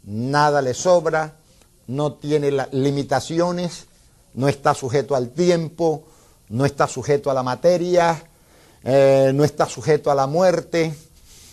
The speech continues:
no está sujeto a, a, a la vida de otro ser, porque Él es la vida, eh, eh, en sí mismo. O sea que en cuanto a tiempo, espacio y materia, Dios está por encima de esos. Tiempo, espacio y materia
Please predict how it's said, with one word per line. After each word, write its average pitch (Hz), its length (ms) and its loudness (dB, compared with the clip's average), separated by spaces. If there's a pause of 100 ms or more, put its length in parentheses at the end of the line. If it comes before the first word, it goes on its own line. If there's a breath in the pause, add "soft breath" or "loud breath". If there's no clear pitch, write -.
(140 soft breath)
no 147 200 4
está 160 260 0
sujeto 156 760 -2
a, 127 580 -4
a, 135 120 0
a 143 40 6
la 135 160 4
vida 139 400 0
de 127 140 2
otro 165 260 4
ser, 165 300 -2
porque 135 340 -2
Él 143 80 4
es 151 160 4 (420 soft breath)
la 131 300 4
vida, 156 400 0 (480)
eh, 127 140 0 (120)
eh, 127 140 0
en 131 220 -2
sí 160 160 -2
mismo. 110 480 -2
O 110 60 -16
sea 170 220 0
que 151 200 -2 (380 loud breath)
en 135 160 -2
cuanto 143 360 2
a 135 160 0
tiempo, 165 480 0
espacio 170 500 -2
y 151 40 -10
materia, 143 560 -6
Dios 139 340 -6
está 151 320 -6
por 147 160 -4
encima 156 560 -10
de 156 220 0
esos. 120 300 -6
Tiempo, 147 600 0
espacio 160 500 -2
y 127 40 -10
materia 135 500 -4